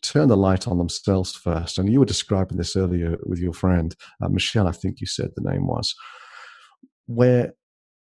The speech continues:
uh, I would run an entirely internal exercise, and I would run it extremely carefully, um, to collect data from a number of sources, and I would look at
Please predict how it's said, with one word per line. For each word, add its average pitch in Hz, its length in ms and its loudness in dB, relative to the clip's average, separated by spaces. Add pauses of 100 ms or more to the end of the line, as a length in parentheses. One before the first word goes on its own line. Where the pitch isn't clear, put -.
(340)
uh, 110 240 2
I 131 160 4
would 143 160 6
run 117 160 6
an 110 100 6
entirely 139 480 0
internal 104 460 2
exercise, 92 480 -2
and 92 100 -2
I 95 40 2
would 98 160 0
run 101 180 4
it - 60 0
extremely 117 720 0
carefully, 85 680 -4 (420)
um, 85 480 -2
to - 120 -6
collect - 560 -4 (240)
data 113 300 2
from 95 160 -2
a 92 40 2
number 107 320 4
of 92 120 -2
sources, 92 560 -6
and 92 80 0
I 92 60 2
would 101 180 -2
look 104 240 -2
at 98 140 -2